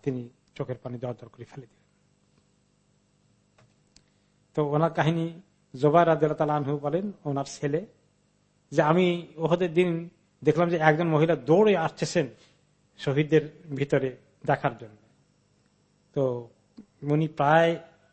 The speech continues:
ওনাদের কা-, জায়গায় পৌঁছে যাবেন, এই সময় নবী করিম সাল্লাল্লাহু আলাইহি ওয়াসাল্লাম এটা পছন্দ করলেন না যে কোনো মহিলা এখা-, এখানে আসুক, দেখুক এই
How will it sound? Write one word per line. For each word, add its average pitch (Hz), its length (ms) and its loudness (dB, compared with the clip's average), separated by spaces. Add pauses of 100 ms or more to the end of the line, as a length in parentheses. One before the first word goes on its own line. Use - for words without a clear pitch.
(520)
ওনাদের 147 360 0
কা-, 135 120 -6
জায়গায় 143 240 0 (100)
পৌঁছে 190 340 0
যাবেন, 127 280 2 (720)
এই 160 100 4
সময় 180 260 0
নবী 160 260 0
করিম 156 300 0
সাল্লাল্লাহু 151 460 -2
আলাইহি 151 180 0
ওয়াসাল্লাম 147 440 -2 (500)
এটা 151 300 -2
পছন্দ 180 320 0
করলেন 151 240 -2
না 147 140 -2
যে 139 80 -4
কোনো 143 180 -4
মহিলা 139 300 -2
এখা-, 135 240 -10
এখানে 135 260 -10
আসুক, 123 280 -14 (220)
দেখুক 123 260 -12 (640)
এই 127 320 -8